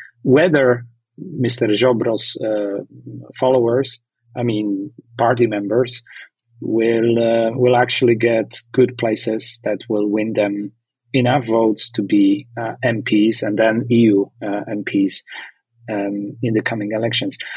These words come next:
So that's the electoral dynamics that is unfolding without any clear-cut development coming up this week. But I think all of that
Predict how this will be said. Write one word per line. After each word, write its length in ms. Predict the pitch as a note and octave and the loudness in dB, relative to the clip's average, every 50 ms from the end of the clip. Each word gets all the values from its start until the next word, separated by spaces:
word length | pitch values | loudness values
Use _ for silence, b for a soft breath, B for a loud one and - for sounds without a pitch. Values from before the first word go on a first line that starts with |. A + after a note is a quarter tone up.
| B B B | B B B
So 140 | - - C3+ | 0 2 4
that's 300 | B2+ E3+ F3+ F3+ F3+ - | 4 4 4 2 0 0
the 320 | - F3+ E3 F#3 G3+ G3+ - - - - | 2 2 2 2 0 -4 -8 -10 -6 -2
electoral 400 | - D3 D3+ D3+ - E3+ D#3+ D3+ | 0 0 0 2 2 2 2 4
dynamics 480 | C3+ C3+ C3 C3+ C#3 C#3+ C#3+ C#3 B2 - | 4 2 2 2 2 2 2 2 2 2
that 140 | C#3+ C3+ C3 | 0 2 4
is 120 | C3+ C3 | 4 2
unfolding 600 | C#3+ B2+ B2+ B2 - E3+ F3 E3+ D3 C3 B2 A#2+ | 2 0 -2 -2 0 2 4 4 4 2 2 2
without 420 | C3 B2+ B2 - D3+ C3+ C#3 B2 B2+ | 0 0 0 2 0 2 2 2 0
any 220 | A#2+ A#2 A#2 A2+ A#2 - - - | -2 -4 -4 -12 -12 -16 -12 -6
clear-cut 720 | D3 D3+ D#3 D#3 D3+ C#3 B2+ - - C#3 C3+ B2+ B2 - _ b b b b b b _ _ _ _ A#2 B2 | -2 0 2 4 4 2 0 -2 0 0 0 0 -2 -8 _ b b b b b b _ _ _ _ -6 -2
development 560 | A#2+ C3+ A#2+ C3 C3 B2 B2 B2 A#2 A2+ A2+ | 0 2 2 2 2 0 0 -2 -8 -8 -4
coming 300 | - C3+ B2+ A#2 A#2 A2+ | -4 -2 -2 -2 -4 -4
up 180 | A#2 G#2+ - - | -6 -6 -6 -6
this 220 | - G#2+ - - | -6 -6 -4 0
week. 280 | - E3 F#3+ E3+ F#3 - | 2 2 2 2 0 0
But 120 | D3+ C3+ | 0 2
I 60 | B2+ B2 | 0 0
think 380 | - - E3+ E3 D#3+ D3 - - | 0 0 2 2 2 2 0 0
all 240 | - D3 D#3 D#3 D3 | 0 2 2 2 2
of 140 | B2+ A#2 B2+ | 2 2 2
that 400 | D3+ D#3 D3 B2 A#2 A#2 A#2 | 2 2 4 2 0 -2 -4